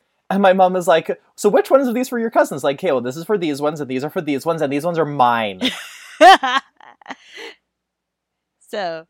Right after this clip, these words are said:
Speaker 2: anyway.
Speaker 1: Anyway, okay, so Cindy Moon.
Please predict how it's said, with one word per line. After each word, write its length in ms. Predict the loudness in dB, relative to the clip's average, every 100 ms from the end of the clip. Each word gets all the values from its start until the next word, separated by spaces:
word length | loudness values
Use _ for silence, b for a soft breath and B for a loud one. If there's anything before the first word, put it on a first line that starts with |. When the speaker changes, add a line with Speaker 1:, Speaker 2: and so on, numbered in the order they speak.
| _
Speaker 2:
anyway. 520 | -12 -10 -8 -10 -12 _ _ _ _ _ _ _
Speaker 1:
Anyway, 380 | 2 4 2 2
okay, 340 | 0 0 -2 -2
so 300 | 2 2 2
Cindy 380 | 0 0 0
Moon. 320 | -2 -4 -6